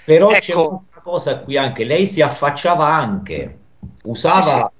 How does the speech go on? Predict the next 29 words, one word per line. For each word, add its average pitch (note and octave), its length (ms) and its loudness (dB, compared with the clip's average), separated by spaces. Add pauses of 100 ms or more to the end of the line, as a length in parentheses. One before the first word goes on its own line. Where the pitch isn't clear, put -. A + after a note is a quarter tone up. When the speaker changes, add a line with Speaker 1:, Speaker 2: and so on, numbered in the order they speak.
(160)
Speaker 1:
quasi D#3+ 260 -2
sempre F3 340 2
affacciarsi B2 920 -2
prima, A#2+ 1300 -2
evidentemente G#2+ 540 2
qual-, G2 200 2
se A2 220 -4
qualcuno B2 520 4
citofonava A#2+ 800 2
da A#2+ 220 6
giù C3+ 340 0
si B2+ 140 -2
affacciava B2 520 2
per A#2 180 2
vedere A2 380 0
chi G2 180 -2
era. D2+ 560 0
Speaker 2:
Eh, E3+ 160 -2
però G#3+ 220 2
non F3 160 4
lo D#3 60 0
poteva E3+ 360 0
vedere C#3 460 -4
perché, A#2 1000 0
mm, A2+ 200 -8
Speaker 1:
Eh, - 280 -2 (380)
così. D#3 400 2
Speaker 2:
no, G3 180 8
no, E3 260 2